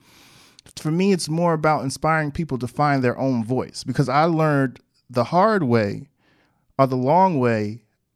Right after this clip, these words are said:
that when you try to mimic other people and try to take what other people do and try to bring it into your own life, even if you really, like, respect it, even if it, like,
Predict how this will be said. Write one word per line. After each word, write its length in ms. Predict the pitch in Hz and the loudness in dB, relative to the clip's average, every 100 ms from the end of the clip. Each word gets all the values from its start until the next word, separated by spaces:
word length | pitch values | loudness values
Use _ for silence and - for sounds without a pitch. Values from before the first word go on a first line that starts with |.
| _ | _
that 480 | 123 120 131 123 104 - | -4 0 2 2 -2 -4
when 180 | 131 | -4
you 140 | 139 139 | -2 -4
try 280 | - 180 180 | -2 0 2
to 220 | 175 139 - | 0 -2 -2
mimic 460 | 135 156 170 - | 0 0 0 -2
other 220 | - 156 151 | -2 -2 -2
people 580 | - 151 139 120 123 _ | -6 -6 -2 -2 -4 _
and 140 | 127 123 | -4 0
try 160 | 156 | 2
to 180 | 147 135 _ _ | 2 -2 _ _
take 240 | - 160 147 | -4 -4 -4
what 100 | 139 | -2
other 160 | 151 151 | 0 -2
people 300 | - 156 131 | -6 -6 -6
do 360 | 117 143 139 - | -2 0 0 -2
and 140 | 123 | -2
try 140 | 120 139 | 0 0
to 60 | |
bring 260 | 117 131 143 | 0 0 0
it 60 | |
into 240 | 143 135 135 | 0 -2 -2
your 100 | 123 | -2
own 180 | 143 156 | 0 2
life, 160 | 127 120 | 0 -2
even 360 | - 254 262 262 | 0 0 2 -2
if 260 | 196 226 - | 2 0 0
you 160 | 180 190 | -4 -2
really, 460 | 139 185 185 185 | 0 2 2 0
like, 240 | 151 147 139 | -2 -2 -2
respect 500 | 131 - - 151 - | -6 -6 -2 -2 -2
it, 100 | - | -6
even 300 | 185 202 202 | -4 -2 -2
if 160 | 185 180 | -2 -4
it, 80 | |
like, 360 | 151 147 135 - | -2 -2 -2 -10